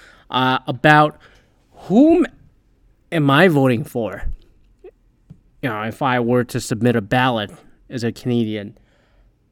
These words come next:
And I'm gonna tell you right now, 'cause, uh, just to preface it by saying, I did not see any French language debate.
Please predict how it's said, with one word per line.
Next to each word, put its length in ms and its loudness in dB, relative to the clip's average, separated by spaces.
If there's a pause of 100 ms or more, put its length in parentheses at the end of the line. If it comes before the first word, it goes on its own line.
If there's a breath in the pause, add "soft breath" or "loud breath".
(320)
And 420 0
I'm 240 4
gonna 180 6
tell 220 6
you 100 6
right 260 6
now, 280 2
'cause, 380 -2
uh, 580 0 (260)
just 200 -4
to 60 -10
preface 520 -4
it 380 -6 (100)
by 160 -2
saying, 540 -2 (160)
I 340 2
did 240 -2
not 380 0
see 420 -2
any 400 0
French 480 -4
language 520 -4
debate. 460 -2